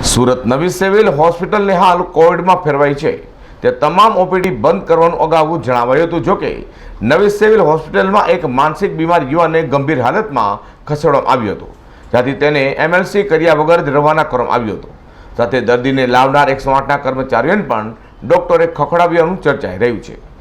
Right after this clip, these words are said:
આમ, નવી સિવિલ હોસ્પિટલની અંદર માનવતા નેવે મુકાઈ રહી છે.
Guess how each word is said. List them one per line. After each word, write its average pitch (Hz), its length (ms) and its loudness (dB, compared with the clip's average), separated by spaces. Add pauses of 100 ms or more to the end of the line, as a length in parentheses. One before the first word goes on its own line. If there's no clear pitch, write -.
(240)
આમ, 101 220 -2
નવી 120 220 0
સિવિલ 139 220 -2
હોસ્પિટલની 147 420 0
અંદર 147 360 0 (260)
માનવતા 170 580 0
નેવે 131 380 -4
મુકાઈ 120 320 -4
રહી 92 160 -12
છે. - 200 -16